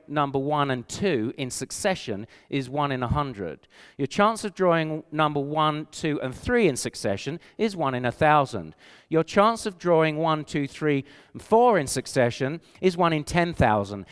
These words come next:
and so on, until your chance of drawing number one through ten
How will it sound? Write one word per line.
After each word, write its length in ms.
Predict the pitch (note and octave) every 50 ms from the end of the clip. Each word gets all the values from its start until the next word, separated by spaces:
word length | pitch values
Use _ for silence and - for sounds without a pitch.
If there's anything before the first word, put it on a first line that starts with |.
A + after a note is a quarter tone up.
| -
and 160 | - C3+ C#3+ C3+
so 400 | - - - A#3 A#3 G#3 D3+ A#2+
on, 240 | G#2+ G#2 A2+ C3+ C#3 - - -
until 300 | D3 C#3+ - - F3 E3
your 180 | D#3 D#3 D3
chance 420 | - - - G#3+ A3 A#3 G#3+ - -
of 120 | F3 -
drawing 280 | - E3+ E3 D#3 D3+ D3
number 220 | D3 C#3 C#3 C#3
one 320 | C3 C#3+ F3+ G#3+ A3+ A#3
through 220 | A3 - - E3 C#3
ten 400 | - - - F#3+ D3+ B2 B2